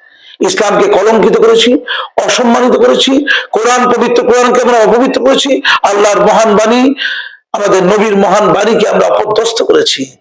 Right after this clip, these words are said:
আমরা মুসলমানরা। পৃথিবীতে প্রায় ছাপ্পান্নটার মতো দেশ আছে ইসলামিক কান্ট্রি, কোথাও সুখে শান্তিতে প্রায় নেই।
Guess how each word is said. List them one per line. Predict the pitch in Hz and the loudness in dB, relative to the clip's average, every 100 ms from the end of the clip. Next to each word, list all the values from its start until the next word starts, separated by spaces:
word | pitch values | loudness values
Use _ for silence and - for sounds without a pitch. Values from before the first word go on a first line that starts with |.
| _ _ _ | _ _ _
আমরা | 160 180 180 156 120 - - - _ - 156 | -6 -4 -2 -2 -2 -4 -6 -16 _ -8 -4
মুসলমানরা। | 147 - 139 120 123 135 127 123 - - - - _ _ _ _ _ - | -2 -2 -2 -2 -2 0 0 -2 -4 -10 -20 -20 _ _ _ _ _ -10
পৃথিবীতে | 233 226 226 202 | -4 -2 0 0
প্রায় | 233 233 233 240 - - - - | 2 2 0 0 -4 -8 -6 -4
ছাপ্পান্নটার | 233 254 262 285 294 285 | -2 0 2 2 2 2
মতো | 277 | 2
দেশ | 202 220 208 | 2 0 0
আছে | - | -2
ইসলামিক | 175 - 180 165 - _ | -2 -2 -2 -4 -6 _
কান্ট্রি, | - 147 - 139 190 _ _ _ _ | -4 -4 -4 -6 -6 _ _ _ _
কোথাও | - 226 226 240 240 214 | -6 -2 0 0 0 0
সুখে | - - 180 | -2 0 0
শান্তিতে | 170 160 147 165 - | 0 0 0 0 -2
প্রায় | 175 196 240 - | -2 0 0 2
নেই। | 160 151 | 2 0